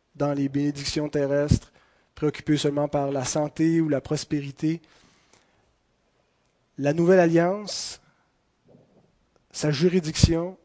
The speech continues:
concerne les choses spirituelles, les choses éternelles, qui transcendent le temps. Et c'est ce que nous possédons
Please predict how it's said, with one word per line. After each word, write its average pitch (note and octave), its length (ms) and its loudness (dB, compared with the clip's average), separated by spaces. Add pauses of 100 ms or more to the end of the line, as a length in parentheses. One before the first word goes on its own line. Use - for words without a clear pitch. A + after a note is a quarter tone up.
(140)
concerne D#3 340 -4
les D3 80 -2
choses D3+ 220 -4
spirituelles, D#3 840 -4 (440)
les C#3 140 -4
choses D3+ 460 -2 (360)
éternelles, E3+ 720 0 (680)
qui E3 120 -6
transcendent F3+ 640 2
le D3+ 160 2
temps. D3 240 -10 (2250)
Et D#3+ 80 -2
c'est F3 120 2
ce - 80 -2
que - 80 4
nous E3 180 2
possédons D#3+ 560 4